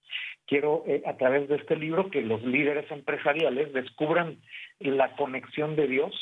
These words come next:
eh, eh, perdón, que descubran cómo la conexión con Dios y su, la alineación con su voluntad pueden ser, no solamente pueden ser, son los pilares fundamentales para que logren el éxito que están, que están buscando.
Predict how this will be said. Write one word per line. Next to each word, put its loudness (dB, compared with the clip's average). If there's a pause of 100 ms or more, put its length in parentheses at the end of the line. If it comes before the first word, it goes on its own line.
(800)
eh, 2
eh, 0 (460)
perdón, 0
que 2
descubran -2
cómo -2
la 2
conexión -4
con -2
Dios 0 (300)
y -2
su, -14
la 2
alineación -4
con 0
su -2
voluntad 2 (800)
pueden 2
ser, 0 (140)
no 0
solamente -2
pueden 0
ser, 0 (100)
son 2
los -2
pilares -2
fundamentales 0 (540)
para 2
que 0
logren 2
el -2
éxito -2
que -14
están, -4 (120)
que -14
están -4
buscando. -4